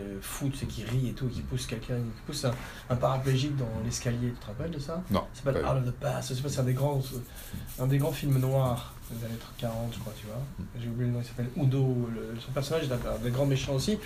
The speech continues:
Speaker 1: il ressemble au Joker avec un sourire, euh, de, d'une oreille à l'autre. Euh, non, ce qui est intéressant, c'est que, bon, il gagne, euh, il avait gagné avant l'Oscar de, pour un court-métrage, Mel Brooks.
Speaker 2: Mel Brooks,
Speaker 1: Donc,
Speaker 2: ouais.
Speaker 1: ouais, donc la deuxième fois, c'est,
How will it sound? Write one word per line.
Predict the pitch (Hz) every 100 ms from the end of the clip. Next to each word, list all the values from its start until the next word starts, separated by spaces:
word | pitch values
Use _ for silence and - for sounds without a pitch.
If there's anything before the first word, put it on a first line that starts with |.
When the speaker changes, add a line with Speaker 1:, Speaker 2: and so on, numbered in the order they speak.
| - -
Speaker 1:
il |
ressemble | 135 190 151
au |
Joker | 135 139 135 113
avec | 107
un | 113
sourire, | - 127 120 123
euh, | 107 98 - - - - - -
de, | 127 117
d'une | 120 127
oreille | 123 127 120
à |
l'autre. | 113 110 - - - - - -
Euh, |
non, | 170 208
ce | 208
qui |
est | 202
intéressant, | 196 185 180 214
c'est | 185
que, | 175 143 135 139 139
bon, | 147
il | 147
gagne, | 135 175 170
euh, | 143 147
il | 143
avait | 147
gagné | 160 175
avant | 190 185
l'Oscar | 143 - 175
de, | 139 131
pour | 127 131 135
un | 131 127 123 123 -
court-métrage, | 170 175 - 123 123
Mel | 117 104
Brooks. | 95 - - 87
Speaker 2:
Mel | 92
Brooks, | 127 143
Speaker 1:
Donc, |
Speaker 2:
ouais. | 147 139
Speaker 1:
ouais, | 120
donc | 131 139
la | 123
deuxième | 143 165
fois, | 156 208
c'est, | - 131